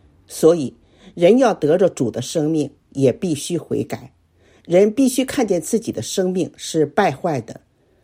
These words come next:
自己的生活，就是在神之外的生活，是邪恶的，而自己责备自己，厌恶自己，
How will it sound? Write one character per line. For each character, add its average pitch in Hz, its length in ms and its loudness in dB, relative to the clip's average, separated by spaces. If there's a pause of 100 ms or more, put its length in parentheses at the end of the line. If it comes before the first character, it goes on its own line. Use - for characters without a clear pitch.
(100)
自 254 200 2
己 - 100 -4
的 - 140 -6
生 202 300 0
活， 127 520 -6
就 - 140 -6
是 151 160 -2
在 151 200 -2
神 139 340 -4
之 202 200 2
外 208 180 0
的 123 80 -10
生 165 280 -4
活， 120 400 -4
是 147 280 -4
邪 127 320 -2
恶 165 260 0
的， - 200 -14 (480)
而 165 220 2
自 240 220 0
己 143 220 -4
责 - 300 0
备 180 180 4
自 147 180 -4
己， - 340 -10 (180)
厌 208 280 2
恶 151 120 -4
自 139 200 -4
己， - 340 -10